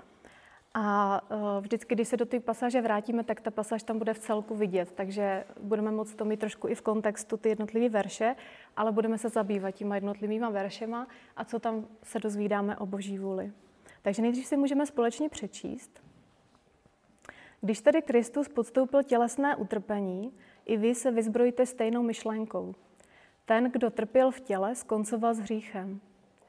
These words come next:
Proto i vy ve zbývajícím čase života nebuďte oddáni lidským vášním, ale vůli Boží.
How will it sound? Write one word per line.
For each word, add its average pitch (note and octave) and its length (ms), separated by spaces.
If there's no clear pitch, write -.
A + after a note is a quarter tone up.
Proto A3+ 500
i C4+ 60
vy G3+ 400
ve G#3+ 140
zbývajícím A#3+ 720
čase A#3+ 320
života G3+ 380
nebuďte A3+ 460
oddáni A#3+ 460
lidským A#3 400
vášním, A#3 460
ale G#3 180
vůli A#3 260
Boží. G3+ 460